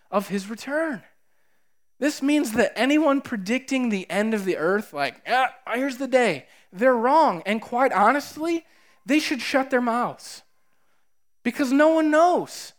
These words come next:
And that's not helpful. And Jesus dissuades us from getting too distracted and too caught up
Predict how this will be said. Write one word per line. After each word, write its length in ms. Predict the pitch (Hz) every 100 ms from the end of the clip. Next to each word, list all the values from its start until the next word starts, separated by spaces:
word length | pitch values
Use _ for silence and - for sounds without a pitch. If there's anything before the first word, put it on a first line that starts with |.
| _ _ _ -
And 160 | 262
that's 240 | 294 294 311
not 240 | 302 247
helpful. 480 | - 311 320 240 175
And 120 | 208
Jesus 340 | 240 302 277
dissuades 600 | - 247 - 277 320 262
us 220 | 233 220 - - -
from 200 | 254 240
getting 340 | 302 285 240
too 240 | - 339
distracted 680 | 302 247 - 294 294 294 240 - -
and 160 | 220 233
too 220 | - 349
caught 320 | - 294 269
up 200 | 294 277